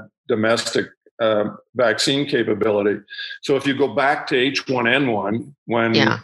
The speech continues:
Speaker 1: Glaxo had the contract
Speaker 2: You were
Speaker 1: with the
Speaker 2: president and C E O then in two oh nine,
Speaker 1: I
Speaker 2: right?
Speaker 1: was,
Speaker 2: In the,
Speaker 1: yeah.
Speaker 2: yeah.
Speaker 1: In fact,
Speaker 2: Okay,
Speaker 1: I
Speaker 2: go
Speaker 1: was
Speaker 2: ahead.
Speaker 1: integrally, I was integrally involved
Speaker 2: Yeah.
Speaker 1: in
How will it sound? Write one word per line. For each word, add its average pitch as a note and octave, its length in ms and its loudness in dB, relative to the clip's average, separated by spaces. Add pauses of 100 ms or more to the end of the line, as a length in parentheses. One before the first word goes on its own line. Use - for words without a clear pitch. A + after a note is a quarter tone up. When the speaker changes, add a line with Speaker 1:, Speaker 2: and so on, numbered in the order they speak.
Speaker 1:
Glaxo A#2+ 640 0
had A#2+ 340 0
the A2+ 320 0
contract C3 520 0
Speaker 2:
You - 80 4
were C4+ 80 4
Speaker 1:
with C4 100 0
the - 60 -2
Speaker 2:
president G3 440 2
and E3 140 0
C E3+ 300 2
E D#3+ 40 4
O D3+ 280 0
then C3 280 0
in B2 280 -2
two D#3+ 220 0
oh C3+ 100 0
nine, B2 260 2
Speaker 1:
I B2 40 4
Speaker 2:
right? B2 200 4
Speaker 1:
was, A2+ 100 4
Speaker 2:
In A#2 80 -4
the, A2+ 120 0
Speaker 1:
yeah. B2+ 100 4
Speaker 2:
yeah. B2 160 4
Speaker 1:
In G#2 60 -8
fact, A#2+ 260 0
Speaker 2:
Okay, B2 120 4
Speaker 1:
I B2 80 2
Speaker 2:
go A#2+ 120 4
Speaker 1:
was E3 100 -2
Speaker 2:
ahead. C3+ 160 2
Speaker 1:
integrally, A2+ 460 0 (180)
I B2+ 60 0
was B2+ 140 0
integrally A2+ 480 0
involved A2 380 0
Speaker 2:
Yeah. A2+ 260 2
Speaker 1:
in G#2+ 60 -6